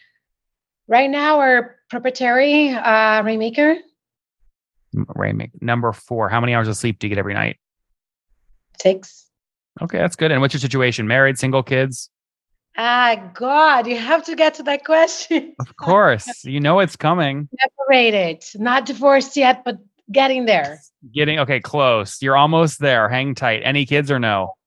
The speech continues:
Speaker 1: No kids.
Speaker 2: Okay, and, and can I ask how old you are?
Speaker 1: Uh, no.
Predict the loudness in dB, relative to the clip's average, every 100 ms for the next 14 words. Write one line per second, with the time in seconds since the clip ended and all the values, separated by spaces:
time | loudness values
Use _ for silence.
0 | _ _ _ _ 0 0 0 -8 -10 _
1 | _ _ _ _ -4 -2 0 -2 0 -4
2 | -2 0 0 0 -2 -2 0 2 2 0
3 | _ _ _ _ _ _ _ _ _ _
4 | -10 -4 -2 -2 -2 2 4 4 4 2